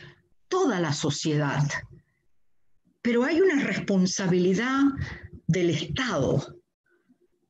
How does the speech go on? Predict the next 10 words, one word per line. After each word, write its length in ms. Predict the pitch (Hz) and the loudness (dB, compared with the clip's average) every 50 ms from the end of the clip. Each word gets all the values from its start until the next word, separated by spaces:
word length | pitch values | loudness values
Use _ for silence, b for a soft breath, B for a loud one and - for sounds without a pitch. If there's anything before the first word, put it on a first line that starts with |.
| _ _ - _ - _ _ _ _ _ _ _ | _ _ -20 _ -20 _ _ _ _ _ _ _
para 240 | 196 208 196 196 190 | -4 -2 -2 0 0
la 220 | 190 185 185 - | 0 0 -2 0
protección 1040 | 202 190 190 180 180 196 185 - - - - 262 269 269 277 277 277 277 285 285 269 | 0 0 0 0 0 -2 -2 -2 -2 -2 0 2 4 4 6 6 6 6 4 4 4
integral 680 | 214 196 185 175 175 165 143 156 185 247 269 190 165 147 | 4 4 4 4 4 2 2 0 0 0 0 2 2 2
de 100 | 147 143 | 4 4
los 180 | 131 143 147 | 2 2 2
derechos 440 | 147 131 139 131 139 - - 139 139 | 2 2 2 0 0 -2 -2 -2 0
de 80 | 135 139 | 0 0
la 120 | 143 143 | 2 4
niñez. 720 | 139 135 135 131 139 131 - - - - - - - B | 4 6 6 6 6 4 4 0 -2 -4 -6 -6 -8 B